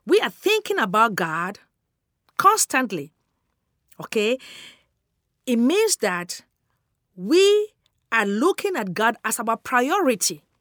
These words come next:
When we get paid, the first thing that should come to our minds should be, "How much can I give the Lord?"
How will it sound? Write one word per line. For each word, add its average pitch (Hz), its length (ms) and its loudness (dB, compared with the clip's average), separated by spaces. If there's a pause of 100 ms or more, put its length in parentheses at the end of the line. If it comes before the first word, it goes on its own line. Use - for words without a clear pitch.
(600)
When 226 220 0
we 285 100 -4
get 262 320 -4
paid, 302 500 -2 (800)
the 196 80 -12
first 359 380 -2
thing 370 240 -4
that 285 160 -4
should - 220 -6
come 277 240 -4 (100)
to 240 140 -6
our 190 260 -6
minds 349 720 -2
should 196 240 -10
be, 262 320 -2
"How 294 320 0
much 349 300 -2
can 226 180 -6
I 240 120 -4
give 302 360 -2
the 196 140 -6
Lord?" 185 480 -4